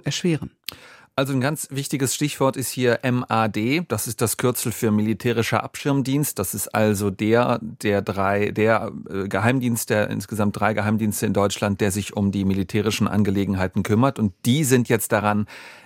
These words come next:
Speaker 2: erstmal zu prüfen, wer hat eigentlich wen, wann genau, vielleicht auch mit welchen technischen Mitteln genau abgehört. Was haben diese hochrangigen Bundeswehroffiziere möglicherweise falsch gemacht? Haben sie möglicherweise gar nichts falsch gemacht? Also das soll geklärt werden. Und konkret wurde Boris Pistorius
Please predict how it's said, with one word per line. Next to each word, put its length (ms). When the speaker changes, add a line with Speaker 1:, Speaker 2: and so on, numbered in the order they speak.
Speaker 2:
erstmal 220
zu 140
prüfen, 420
wer 220
hat 180
eigentlich 420
wen, 320
wann 320
genau, 320
vielleicht 300
auch 60
mit 180
welchen 280
technischen 440
Mitteln 380
genau 280
abgehört. 560
Was 180
haben 260
diese 200
hochrangigen 640
Bundeswehroffiziere 840
möglicherweise 640
falsch 380
gemacht? 480
Haben 260
sie 140
möglicherweise 640
gar 160
nichts 220
falsch 220
gemacht? 400
Also 140
das 240
soll 300
geklärt 520
werden. 320
Und 180
konkret 460
wurde 180
Boris 300
Pistorius 560